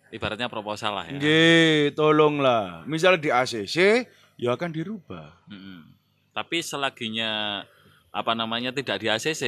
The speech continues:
Speaker 1: ya tetap sa-, pada jalannya.
Speaker 2: Heeh, kar-
Speaker 1: Kamu, kamu tetap diperintahkan,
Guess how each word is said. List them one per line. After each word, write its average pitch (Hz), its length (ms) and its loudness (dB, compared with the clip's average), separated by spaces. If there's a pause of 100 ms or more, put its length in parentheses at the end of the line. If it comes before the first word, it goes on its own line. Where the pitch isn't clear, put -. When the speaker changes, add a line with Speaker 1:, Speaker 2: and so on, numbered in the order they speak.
(400)
Speaker 1:
ya 107 120 -4
tetap - 280 -6
sa-, 107 180 -4
pada 101 240 -2
jalannya. 85 500 -10 (160)
Speaker 2:
Heeh, 143 400 2
kar- 117 160 2
Speaker 1:
Kamu, 160 140 -4 (240)
kamu 147 240 0
tetap 175 240 0
diperintahkan, 127 600 -2